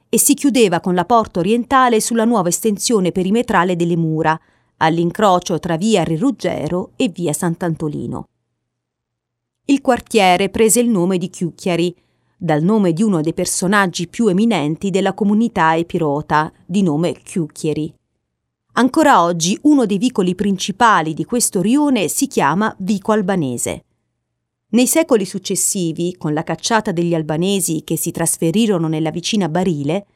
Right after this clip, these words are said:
il quartiere fu abitato da una ricca borghesia mercantile di origine bergamasca, le cui famiglie più rappresentative furono i Donadoni e i Grigis.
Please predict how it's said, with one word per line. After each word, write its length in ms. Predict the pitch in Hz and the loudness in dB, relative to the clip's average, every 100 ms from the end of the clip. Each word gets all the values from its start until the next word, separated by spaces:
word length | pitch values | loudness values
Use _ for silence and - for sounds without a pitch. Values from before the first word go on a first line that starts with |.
| _ _ _ | _ _ _
il 180 | 247 220 | -4 0
quartiere 600 | 302 294 - 240 180 190 | 0 0 2 2 4 0
fu 140 | - | 0
abitato 480 | 247 269 269 220 196 | 0 2 2 2 2
da 100 | 190 | 0
una 160 | 196 214 | 2 0
ricca 300 | 277 - 185 | 0 -2 -2
borghesia 480 | 185 170 185 226 | 0 -2 0 2
mercantile 920 | 185 165 - 226 226 226 202 185 190 - | 0 -2 -2 -4 -2 -2 0 0 -2 -6
di 200 | 180 214 | -4 0
origine 540 | 247 208 170 208 190 | 2 2 0 0 2
bergamasca, 880 | 165 139 170 160 147 147 - 160 151 - _ _ _ | 0 -2 0 0 -2 -4 -2 -2 -2 -6 _ _ _
le 180 | 180 175 | -2 -2
cui 200 | - 240 | 0 0
famiglie 480 | - 185 233 185 170 | 0 2 2 2 0
più 160 | - | 0
rappresentative 1040 | 180 175 190 185 214 294 285 151 151 170 - | -2 -2 -2 0 0 -2 -4 -6 -4 -4 -4
furono 560 | - 247 175 165 151 - | -6 -4 -2 0 -2 -2
i 80 | 208 | 0
Donadoni 680 | 214 247 214 139 147 165 - | 2 2 0 -2 -2 -4 -2
e 100 | 180 | 0
i 100 | 175 | 0
Grigis. 720 | 160 151 135 113 127 - - | -2 -4 -4 -6 -6 -6 -8